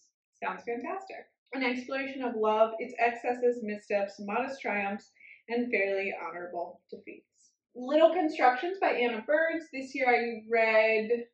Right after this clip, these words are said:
Milkman. This is Anna Burns'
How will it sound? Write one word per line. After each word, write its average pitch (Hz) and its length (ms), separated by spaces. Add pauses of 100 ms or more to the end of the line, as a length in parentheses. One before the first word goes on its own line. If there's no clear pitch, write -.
(720)
Milkman. 254 680 (460)
This 220 320
is 240 360 (160)
Anna 214 280
Burns' 208 260